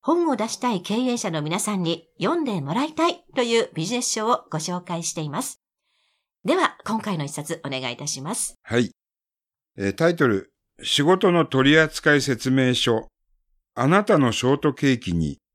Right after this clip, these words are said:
Speaker 2: イチゴは乗っていますか？非常に変わったタイトルですね。
Speaker 1: はい。
Speaker 2: えー、出版社は白夜書房。著者は荒木秀文さん。えー、荒木秀文さんは非常に大きな会社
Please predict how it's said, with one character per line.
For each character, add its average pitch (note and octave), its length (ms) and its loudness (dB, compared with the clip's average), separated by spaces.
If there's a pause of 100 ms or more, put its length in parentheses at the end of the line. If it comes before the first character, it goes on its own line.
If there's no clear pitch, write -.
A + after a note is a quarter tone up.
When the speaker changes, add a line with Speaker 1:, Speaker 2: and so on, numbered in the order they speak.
(220)
Speaker 2:
イ A2+ 160 -2
チ - 180 0
ゴ E3 120 6
は E3+ 100 6
乗 C3+ 100 2
っ B2 80 -4
て D3+ 120 2
い C#3+ 40 6
ま C#3 140 2
す - 100 -10
か？ C#2 220 -10 (1400)
非 A#2+ 220 -4
常 C#3+ 380 4
に F#3+ 80 2
変 C#3+ 140 -2
わ C#3+ 40 2
っ C#3 40 -2
た C#3 100 -2
タ C#3+ 100 0
イ B2+ 60 -2
ト F#2 80 -8
ル C#2+ 80 -10
で B1+ 60 -18
す - 120 -14
ね。 D#2 60 -8
Speaker 1:
は D3+ 140 -2
い。 D3+ 80 -8 (680)
Speaker 2:
え G2 480 2
ー、 - 20 -4
出 A#2+ 260 -6
版 E3+ 180 2
社 A#2+ 160 2
は F2+ 160 2
白 E2+ 380 -2
夜 A2 180 4
書 G#2+ 280 -2
房。 D2 420 -6 (560)
著 A#2+ 140 -2
者 C#3+ 180 2
は D3 280 2 (100)
荒 C#3+ 240 2
木 G#2 180 -6
秀 A#2 300 0
文 E2 180 -2
さ C2 160 -10
ん。 A1 120 -16 (800)
え F#2+ 340 0
ー、 - 40 -4
荒 E3+ 160 2
木 C#3+ 220 -2
秀 C3 160 4
文 G#2+ 340 -6
さ G2+ 200 -2
ん F2 140 0
は G#2 180 0
非 G#2 160 -10
常 D#3 160 0
に D#3+ 80 2
大 C#3+ 100 2
き - 140 -4
な E3 120 2
会 F#2+ 200 -4
社 F2 320 -4